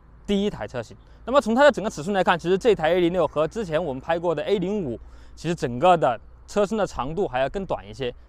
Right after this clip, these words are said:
但我觉得这没有问题啊，因为作为一个紧凑级的运动轿车，它要拿捏的就是这种运动的范儿。宽高比零点六八是一个非常黄金的比例，轮圈运动化的造型，马牌M C六的轮胎，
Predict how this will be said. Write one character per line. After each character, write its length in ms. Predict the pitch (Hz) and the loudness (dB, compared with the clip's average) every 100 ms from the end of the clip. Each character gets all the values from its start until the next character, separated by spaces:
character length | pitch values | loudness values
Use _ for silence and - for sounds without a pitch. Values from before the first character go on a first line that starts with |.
| - | -6
但 140 | 156 | -4
我 80 | 131 | -2
觉 60 | |
得 60 | 139 | -2
这 140 | 196 | -2
没 140 | 202 139 | -2 0
有 100 | 151 | 0
问 160 | 170 | 0
题 120 | 131 120 | -4 -6
啊， 100 | 98 - - | -8 -16 -10
因 120 | 233 | -2
为 120 | 262 | -2
作 160 | 254 240 | 2 4
为 120 | 202 | 6
一 80 | 202 | 4
个 200 | 202 180 | 2 0
紧 260 | - 135 123 | 0 -8 -4
凑 160 | 214 | -2
级 140 | 180 147 | -2 -2
的 80 | |
运 240 | 165 269 226 | -2 -2 0
动 220 | 185 139 | 0 0
轿 200 | 180 131 | -2 -2
车， 240 | 123 120 - - - | -2 -6 -8 -20 -20
它 200 | - 254 | 0 4
要 200 | 330 233 | 8 6
拿 220 | 147 113 | 4 -2
捏 180 | 135 147 | 0 0
的 120 | 139 110 | 0 -2
就 100 | 131 | -6
是 80 | 120 | -6
这 100 | 135 | -8
种 140 | 110 | -8
运 160 | 147 151 | -8 -8
动 120 | 123 | -6
的 100 | 113 | -6
范 160 | - 139 | -4 -6
儿。 60 | - - - | -8 -20 -8
宽 200 | - 175 | -2 4
高 120 | 196 | 6
比 140 | 170 123 | 6 0
零 180 | 131 | -2
点 200 | 170 139 | 2 2
六 120 | 143 147 | 4 4
八 220 | 143 147 | 4 4
是 140 | - | -2
一 20 | |
个 80 | 131 | -4
非 140 | 131 151 | -2 -2
常 100 | 139 | -2
黄 180 | 143 | -4
金 140 | 156 196 | -4 -2
的 100 | 165 | -2
比 160 | - | -2
例， 200 | 117 135 - - - | -6 -6 -8 -20 -14
轮 200 | 127 139 | -6 -4
圈 260 | 165 185 185 190 | 0 0 0 -6
运 180 | 170 160 | -10 -6
动 160 | 139 127 | -6 -4
化 160 | 143 | -2
的 80 | 120 | -2
造 200 | 117 143 | 0 0
型， 260 | - 120 131 - | 0 -8 -10 -12
马 120 | 113 | -8
牌 140 | 117 131 | -4 -4
M 140 | 143 | -4
C 100 | 147 | -2
六 100 | 170 | -2
的 120 | 143 | 0
轮 160 | 117 127 | -2 0
胎， 200 | 156 156 | 2 2